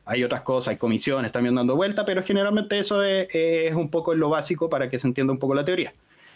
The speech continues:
Si lo llevamos a un, a un ejemplo un poquito práctico, piénsenlo de esta manera. Francisco se compra el Cyberpunk veinte setenta y siete a cien lucas,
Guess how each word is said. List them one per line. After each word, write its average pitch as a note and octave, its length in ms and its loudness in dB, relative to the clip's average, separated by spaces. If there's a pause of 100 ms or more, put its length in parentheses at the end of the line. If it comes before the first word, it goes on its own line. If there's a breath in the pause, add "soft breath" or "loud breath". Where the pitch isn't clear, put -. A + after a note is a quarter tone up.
Si - 160 -2
lo B2+ 120 2
llevamos D#3 480 0
a D3+ 60 2
un, D3+ 440 0
a B2+ 100 0
un C3 240 2
ejemplo C3 360 -2
un B2 80 -4
poquito C3 320 -2
práctico, G#3+ 420 -2
piénsenlo F#3+ 340 0
de F3+ 80 2
esta F3+ 140 -4
manera. F#3+ 400 -2 (600 soft breath)
Francisco E3 500 -2
se E3 140 -2
compra C#3+ 840 0
el A#2 840 2
Cyberpunk D#3+ 640 -4 (280)
veinte D3 320 -2
setenta C3+ 320 0
y A#2 60 0
siete D3 460 -2
a B2 100 -4
cien C#3 200 0
lucas, C#3+ 340 0